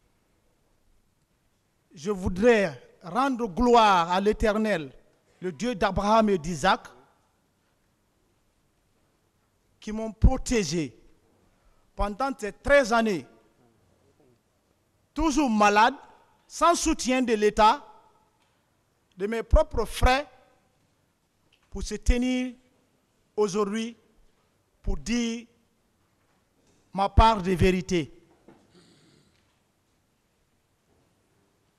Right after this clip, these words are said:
Je remercie également mon épouse Elisabeth d'avoir soutenu mes enfants et ma personne.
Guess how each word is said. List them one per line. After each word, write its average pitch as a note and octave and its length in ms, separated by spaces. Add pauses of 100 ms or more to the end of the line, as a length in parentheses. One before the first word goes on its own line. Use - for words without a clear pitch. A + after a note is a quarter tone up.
(180)
Je - 160
remercie C4+ 520
également C4+ 600
mon B3 200
épouse B3 360
Elisabeth G#3+ 800 (3000)
d'avoir C4 380
soutenu C#4 480
mes A#3 220
enfants G#3 440 (2000)
et A3 80
ma A3 160
personne. E3+ 500